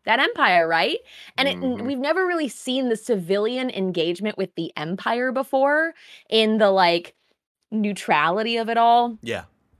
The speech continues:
Speaker 3: We've always
Speaker 1: Um,
Speaker 3: seen, like, the, the opposing side of the Empire, never
Speaker 1: Exactly.
Speaker 3: of just,
Speaker 1: We
Speaker 3: like,
Speaker 1: have
Speaker 3: people
Speaker 1: seen
Speaker 3: who
Speaker 2: Yep.
Speaker 3: exist under it.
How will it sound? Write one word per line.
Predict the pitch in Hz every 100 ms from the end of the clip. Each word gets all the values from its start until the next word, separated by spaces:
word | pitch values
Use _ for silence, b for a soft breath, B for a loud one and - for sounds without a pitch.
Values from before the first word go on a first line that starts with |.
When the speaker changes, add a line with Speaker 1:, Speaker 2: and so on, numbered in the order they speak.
| 113
Speaker 3:
We've | 139
always | 202 190 170
Speaker 1:
Um, | 165
Speaker 3:
seen, | 123
like, | 113 104
the, | 110 101 98
the | 95
opposing | 101 92 135 110 98
side | 92 90 87
of | 90
the | 92
Empire, | 87 92 233
never | 196
Speaker 1:
Exactly. | 180 240 214 202 196 -
Speaker 3:
of |
just, | -
Speaker 1:
We | 202
Speaker 3:
like, | 208 190
Speaker 1:
have | -
Speaker 3:
people | 226 214 190
Speaker 1:
seen | 104
Speaker 3:
who | 101 98 b b b b
Speaker 2:
Yep. | 104
Speaker 3:
exist | 107 123 113
under | 92 87
it. | 65